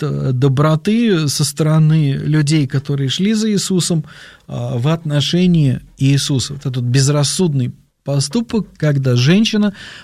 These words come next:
потратила годовую зарплату на то, чтобы умастить ноги Иисуса Христа вот этим миром, вытереть их волосами. Это величайший акт, э,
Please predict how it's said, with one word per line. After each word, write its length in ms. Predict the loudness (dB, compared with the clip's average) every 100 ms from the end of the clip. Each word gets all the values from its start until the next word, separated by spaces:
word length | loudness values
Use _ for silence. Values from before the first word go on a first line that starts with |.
| _
потратила 580 | -2 0 0 0 0 0
годовую 800 | 0 0 2 0 0 0 0 0
зарплату 840 | 0 0 0 0 2 2 0 -2 -2
на 260 | 0 2 2
то, 260 | 0 0
чтобы 320 | 0 -2 0 0
умастить 720 | 0 0 -2 0 -2 -2 -8 -16 -20 -20 -4
ноги 600 | 2 4 4 2 2 -2
Иисуса 540 | 0 0 0 0 -4 -4
Христа 760 | 0 0 0 -4 -2 -2 -4 -6
вот 360 | -6 -4 -2 -2
этим 280 | -2 0 2
миром, 380 | 2 2 0 -2 -10 -20 _ -4
вытереть 640 | 2 2 2 0 0 -2
их 260 | -6 -6 -6
волосами. 800 | -6 -2 0 0 0 -2 0 2
Это 380 | 0 -2 -4 -4
величайший 1200 | -4 -4 -6 -2 2 2 0 0 0 0 -4 -6
акт, 440 | 0 0 0 -8 -14
э, 240 | -10 -10